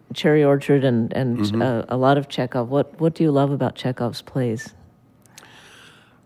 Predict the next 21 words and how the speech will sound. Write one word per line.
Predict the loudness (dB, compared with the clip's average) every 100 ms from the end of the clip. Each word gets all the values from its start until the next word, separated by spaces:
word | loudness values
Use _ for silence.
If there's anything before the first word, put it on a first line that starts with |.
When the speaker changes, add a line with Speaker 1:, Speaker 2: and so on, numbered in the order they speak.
| _ _ 2
Speaker 2:
I |
love | 6 6 4
how | 0
funny | 0 2 2
they | 2 2
are. | 0 -2 -4
I | -4
love | 0 0
how | -2
devastating | 0 0 0 -6 -8 -10 -12
they | -14
are. | -16 -16 -18 -20 -20 _ _ -20 -20 -20 _ _
Uh, | -2 0 2 0 -4
and, | -4 -4 -2
and, | -2 0
you |
know, | 2
you | 0
talk | 0 -2 0
about, | 0 -2 -2
I, | -4 -4